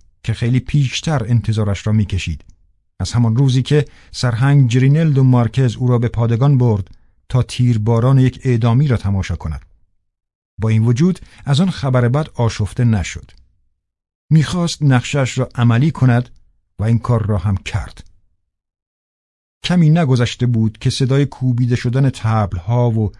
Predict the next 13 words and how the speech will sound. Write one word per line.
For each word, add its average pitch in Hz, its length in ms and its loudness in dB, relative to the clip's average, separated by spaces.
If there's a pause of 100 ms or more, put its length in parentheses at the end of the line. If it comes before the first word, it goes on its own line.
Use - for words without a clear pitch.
(300)
دمیده 123 420 4
شدن 123 360 0
شیپورهای 120 680 -2
مارش 113 360 2
نظامی 107 560 2 (500)
و 98 80 -4
صدای 127 460 0
فریادهای 113 960 -2
مردم 113 440 2
به 107 60 0
او 117 100 0
فهماند 120 560 0
که 92 220 -6